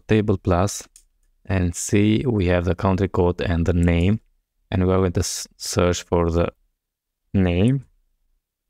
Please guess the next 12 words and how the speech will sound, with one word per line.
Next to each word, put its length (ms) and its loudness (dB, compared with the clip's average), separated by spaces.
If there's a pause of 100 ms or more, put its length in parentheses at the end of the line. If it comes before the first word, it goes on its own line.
(500)
and 140 0
also 340 0
for 220 0
the 160 0
country 400 0
code. 280 -2 (4000)
Like 260 0
this, 480 0 (840)
and 380 0 (1300)
remove 580 2
the 180 -4
others. 480 0